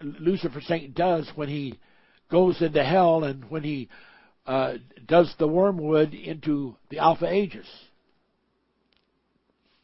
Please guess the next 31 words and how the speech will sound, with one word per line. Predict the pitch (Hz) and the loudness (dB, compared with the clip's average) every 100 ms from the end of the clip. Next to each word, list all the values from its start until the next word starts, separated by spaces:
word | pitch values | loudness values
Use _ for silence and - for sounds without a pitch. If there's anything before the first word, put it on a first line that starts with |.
| _ _ - | _ _ -10
We're | 156 | -4
gonna | 180 156 | -2 -2
show | 196 202 | -2 0
you | 165 | 0
scripture | - 208 196 - 151 | -2 -8 -8 -8 -4
for | 156 | 0
all | 185 220 | 0 0
of | 143 | -6
this. | 87 - - _ _ _ _ _ _ _ _ _ _ _ _ _ _ _ _ _ | -10 -18 -20 _ _ _ _ _ _ _ _ _ _ _ _ _ _ _ _ _
Lord | 107 139 139 | -4 -2 0
willing, | 143 151 143 131 | 2 2 0 -8
and | 123 | -12
Lord, | 123 135 139 | -8 -6 -4
give | 143 | -6
me | 135 | -6
the | 131 127 | -8 -8
time | 151 190 196 | -6 -6 -6
here. | 113 - - _ _ _ _ _ _ - | -10 -16 -20 _ _ _ _ _ _ -10
We | 110 | -8
don't | 135 139 | -6 -6
finish | 143 135 - | -6 -6 -8
it | 131 | -10
tonight, | 135 147 175 - | -8 -6 -8 -8
we | 127 | -8
will | 123 123 | -8 -8
come | 120 120 | -8 -6
back. | 113 196 - - - _ _ _ _ _ _ _ _ _ | -2 -2 -4 -14 -20 _ _ _ _ _ _ _ _ _
We | 113 | -12
will | 120 123 | -8 -4
not, | 147 160 - - - | -4 -4 -10 -20 -18
uh, | 110 113 107 | -14 -12 -12